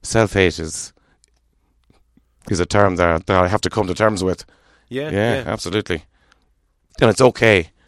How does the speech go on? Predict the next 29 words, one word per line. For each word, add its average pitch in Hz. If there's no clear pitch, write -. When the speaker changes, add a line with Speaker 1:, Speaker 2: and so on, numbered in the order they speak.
Speaker 1:
You 123
know, 98
everything 110
is 90
okay. 90
Uh, -
yeah, 101
yeah, 92
and 98
I'm 120
okay. 85
Um, 82
yeah, 90
that, 87
yeah, 104
that's 101
true. 92
A-, 101
and 90
I'm 110
a 98
good 117
person 104
also, 95
you 90
know 98
what 98
I 95
mean? 85